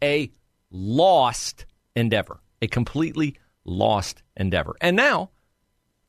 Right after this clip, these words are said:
some of the people on the Board of Education say that Charlotte McGuire shouldn't have even offered a dumbed-down resolution because she is the president of the board, and the president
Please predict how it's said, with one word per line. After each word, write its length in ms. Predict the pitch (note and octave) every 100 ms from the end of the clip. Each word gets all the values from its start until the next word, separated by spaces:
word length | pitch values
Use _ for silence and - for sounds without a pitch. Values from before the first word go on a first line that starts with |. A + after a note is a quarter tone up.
| _ -
some 180 | -
of 40 | F#3+
the 60 | -
people 300 | C#3+ C3 B2
on 80 | A#2
the 60 |
Board 220 | G#2 A#2+
of 60 | A2+
Education 520 | A2+ G#2 B2 B2 D3
say 200 | C3 D3 D3
that 140 | C#3
Charlotte 340 | - C#3+ C#3+
McGuire 320 | B2+ C3 D3+ C#3+
shouldn't 260 | - D3+ D3
have 100 | C#3
even 260 | C#3+ C3+ - _ _ _ _ _ _
offered 560 | D#3 G#3+ B3 E3 F#2 C2+ _ _ _ _ _ _ -
a 120 | C#3+
dumbed-down 600 | A2+ C#3 B2+ A#2+ A2+ A2+
resolution 560 | G#2+ G#2 G#2 G#2+ B2+ G3+
because 260 | E3+ D3 C#3
she 180 | D3 D3
is 120 | C#3+
the 80 | C3
president 480 | - A3 G#3 E3+ D3
of 60 |
the 60 | B2
board, 260 | A#2 D#3+ D#3+
and 80 |
the 60 | D3+
president 420 | - D3 - -